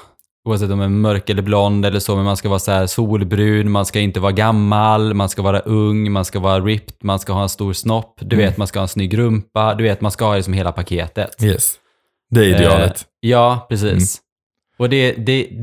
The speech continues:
Speaker 1: det är ganska skevt.
Speaker 2: Ja.
Speaker 1: Och jag brukar jämföra det så här med att, eh, det är liksom att,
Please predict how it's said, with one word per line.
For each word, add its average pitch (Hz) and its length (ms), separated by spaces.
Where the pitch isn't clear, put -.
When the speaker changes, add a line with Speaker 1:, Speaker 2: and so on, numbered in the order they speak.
Speaker 1:
det 131 60
är 127 80
ganska 107 720
skevt. - 600
Speaker 2:
Ja. 95 220
Speaker 1:
Och 123 80
jag 127 80
brukar 127 200
jämföra 147 440
det 110 260
så - 100
här 98 160
med 101 140
att, - 300
eh, 107 500
det 135 180
är 117 60
liksom 113 240
att, 113 200